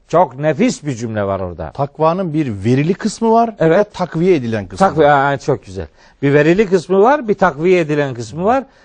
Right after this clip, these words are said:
Speaker 1: Takviye edilen kısmının örneği hacla ilişkilendiriliyor. Diğer ibadetlerde de var. Yani namazın takva boyutu vardır, kurbanın takva boyutu vardır, zekatın vardır.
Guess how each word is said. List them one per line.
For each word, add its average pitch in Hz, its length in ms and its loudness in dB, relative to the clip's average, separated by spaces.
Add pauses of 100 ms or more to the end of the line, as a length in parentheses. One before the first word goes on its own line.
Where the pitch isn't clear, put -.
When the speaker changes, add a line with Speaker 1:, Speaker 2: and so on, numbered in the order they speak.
(180)
Speaker 1:
Takviye 196 440 2
edilen 190 340 2
kısmının 180 460 -4
örneği 196 540 -2 (220)
hacla 175 380 0
ilişkilendiriliyor. 143 1080 -2
Diğer 220 280 4
ibadetlerde 190 840 2
de 135 100 4
var. 104 120 0
Yani 135 300 0 (280)
namazın 175 480 0
takva 160 440 -2
boyutu 165 400 0
vardır, 160 340 0
kurbanın 151 500 0
takva 156 380 0
boyutu 160 340 -4
vardır, 156 380 0 (340)
zekatın 160 600 0
vardır. 160 380 2